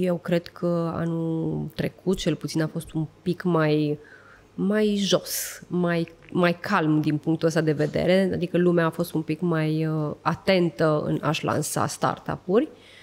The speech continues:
dar, într-adevăr, uh, lumea I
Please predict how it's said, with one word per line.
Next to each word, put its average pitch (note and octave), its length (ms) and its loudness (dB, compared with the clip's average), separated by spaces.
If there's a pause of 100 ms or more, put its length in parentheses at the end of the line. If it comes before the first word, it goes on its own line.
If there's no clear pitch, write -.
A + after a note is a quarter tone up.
(280)
dar, F#3 340 2
într-adevăr, F3 840 2
uh, F#3+ 460 2 (520)
lumea F#3+ 440 4
I D#3 160 2